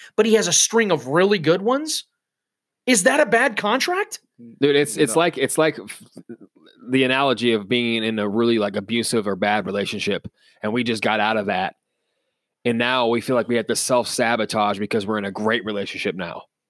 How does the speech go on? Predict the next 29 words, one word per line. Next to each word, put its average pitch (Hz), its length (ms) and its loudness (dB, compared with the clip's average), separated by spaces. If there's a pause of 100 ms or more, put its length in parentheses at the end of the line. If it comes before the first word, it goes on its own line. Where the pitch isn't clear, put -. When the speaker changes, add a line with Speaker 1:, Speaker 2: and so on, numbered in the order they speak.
Speaker 2:
and 113 80 2
it 95 100 -4
feels 110 200 0
too 135 200 2
good 113 160 0
to 107 60 -4
be 101 80 -2
Speaker 3:
Yeah, 92 120 -4
Speaker 2:
true. 110 260 2
Speaker 3:
yeah, 139 120 -2
exactly. 123 440 -6
We 120 100 -6
don't 131 100 -8
feel 123 200 -8 (120)
Speaker 2:
Now 135 200 2
we 156 100 6
feel 120 80 0
Speaker 3:
comfortable 156 80 8
Speaker 2:
like 151 120 4
we 147 80 6
Speaker 3:
with 147 40 6
Speaker 2:
have 131 80 0
Speaker 3:
it. 117 80 4
Speaker 2:
to 127 60 4
Speaker 3:
Yes. 127 60 2
Speaker 2:
self-sabotage. 127 800 2
No, 139 240 2 (280)
should 165 280 2
we, 175 260 2